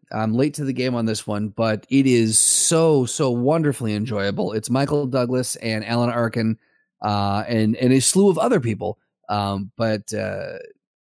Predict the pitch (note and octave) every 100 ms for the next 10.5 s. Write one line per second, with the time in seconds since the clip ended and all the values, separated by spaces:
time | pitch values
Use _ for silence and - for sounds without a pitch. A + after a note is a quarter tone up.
0 | _ _ C3+ C3+ C3+ C3+ B2+ B2+ - C3
1 | A#2+ A#2 A2 A2 A2+ G#2 - C#3 C3+ A#2
2 | B2 B2+ - B2+ A#2+ A2+ A2 G#2+ G#2+ G#2
3 | G2+ _ _ - B2+ C3 C#3 C#3 C#3+ C#3+
4 | C3 C3+ - D3+ - C3+ D#3 - E3+ D#3
5 | - D#3 D#3 - C3+ B2 - C3+ C#3+ D3+
6 | D3+ D#3+ D#3 - _ _ - C#3 C3 C3+
7 | C#3+ B2+ - B2+ B2+ - B2 A#2+ A2+ G#2+
8 | - G#2+ G#2 G2+ G2+ F#2 - _ _ _
9 | _ C3+ C#3+ D#3+ D#3 - - A2+ A2+ A2+
10 | A2 A2+ C3 A#2+